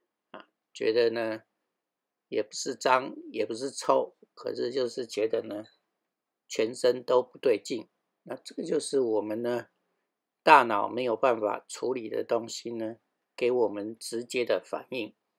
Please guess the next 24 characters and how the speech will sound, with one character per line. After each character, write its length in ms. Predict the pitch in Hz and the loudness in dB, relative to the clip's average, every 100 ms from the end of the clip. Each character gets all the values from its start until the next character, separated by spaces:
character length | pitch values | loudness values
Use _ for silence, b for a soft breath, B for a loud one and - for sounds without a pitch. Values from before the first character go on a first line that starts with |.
| _ _ _ _ | _ _ _ _
我 120 | 113 | -4
们 180 | 104 110 | -4 -4
呢 220 | 120 120 | -4 -6
只 200 | 120 - | -8 -10
能 220 | 107 113 113 | -6 -6 2
对 180 | 131 | 2
自 220 | 117 - 156 | 2 -4 -6
己 180 | 107 | -6
熟 300 | 104 - 113 | -12 -2 0
悉 180 | 123 - | 0 -2
的 160 | 120 120 | 0 2
东 220 | 117 117 | 2 -2
西 200 | - 113 | -6 -8
呢 220 | 113 107 - _ _ _ _ | -6 -8 -14 _ _ _ _
去 260 | - - 120 | -8 -4 -2
呢 280 | 113 107 110 _ _ _ _ _ _ _ _ _ _ _ _ _ _ | -4 -6 -8 _ _ _ _ _ _ _ _ _ _ _ _ _ _
做 180 | 131 123 | 2 4
一 120 | 113 | 2
些 480 | - 123 120 127 - _ _ _ | 0 4 4 4 -6 _ _ _
判 260 | - 120 | 0 0
断 320 | 113 131 113 - _ | 4 4 4 -6 _
跟 340 | - 113 113 123 | -2 -2 -2 -8
处 300 | - - 117 | -14 -4 -4
理。 200 | 120 95 | -4 -8